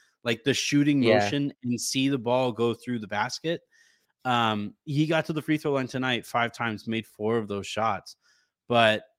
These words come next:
Speaker 1: like, you watch him shoot those mid-range jumpers, especially early before he's gotten to the free throw line. And it is literally like, you know, you kinda see him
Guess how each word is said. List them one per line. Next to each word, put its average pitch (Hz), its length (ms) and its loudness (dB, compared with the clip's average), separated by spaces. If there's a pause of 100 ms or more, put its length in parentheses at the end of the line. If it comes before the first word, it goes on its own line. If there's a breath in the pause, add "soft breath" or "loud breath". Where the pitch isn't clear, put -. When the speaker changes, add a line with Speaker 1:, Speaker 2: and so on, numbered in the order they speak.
(200)
Speaker 1:
like, 131 220 -4
you 151 100 2
watch 131 340 2
him 170 120 0
shoot 143 320 0
those 135 260 4
mid-range 117 480 0
jumpers, 131 560 -4 (400)
especially 147 440 0
early 131 320 2
before 123 420 0
he's 123 260 -6
gotten 123 320 0
to 127 140 0
the 110 80 -6
free 113 220 -6
throw 139 220 -2
line. 143 320 -2 (400 soft breath)
And 131 140 2
it 160 120 6
is 151 200 2
literally 135 440 2
like, 117 360 -4
you 120 80 -4
know, 110 100 -2
you 104 180 -4
kinda 131 280 -6
see 135 200 -8
him 117 340 -6